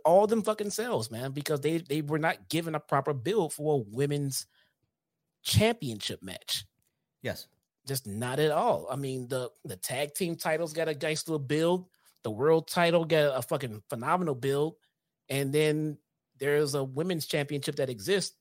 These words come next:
Speaker 1: You know, we had a promo interrupted, and we got Thunder Rosa's fucking promo getting cut off by our music. I mean, it, it was just, it was just, they just, they did, they don't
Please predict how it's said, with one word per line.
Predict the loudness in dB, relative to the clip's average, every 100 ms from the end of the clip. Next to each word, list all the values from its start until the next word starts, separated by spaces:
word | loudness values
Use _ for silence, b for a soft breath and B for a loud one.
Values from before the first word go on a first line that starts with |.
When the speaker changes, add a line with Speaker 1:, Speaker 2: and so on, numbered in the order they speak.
| _ _ _ _ _ _ _
Speaker 1:
You | -10
know, | -6 -6
we | -2 -2
had |
a | 0
promo | 4 6 6
interrupted, | 2 2 2 2 0 -4 -4 -8
and | -10
we | -8
got | -8 -4
Thunder | -2 0
Rosa's | 2 2 2 -2 0
fucking | -2 -2 -2 -4 -8 2
promo | 4 6
getting | 4 0
cut | 0 2
off | 4 2 2
by | 0
our | 0
music. | -4 -4 -4 -6 -8 B B _
I | 0
mean, | 4 2
it, | 2
it | 0
was | 0
just, | -4 -2
it |
was | -2
just, | -2 -6 -8 _ _ _ _ b b b b b _ _ _ -2
they |
just, | 2 2 2
they | -2
did, | -2 -4 2
they |
don't | 4 4 -2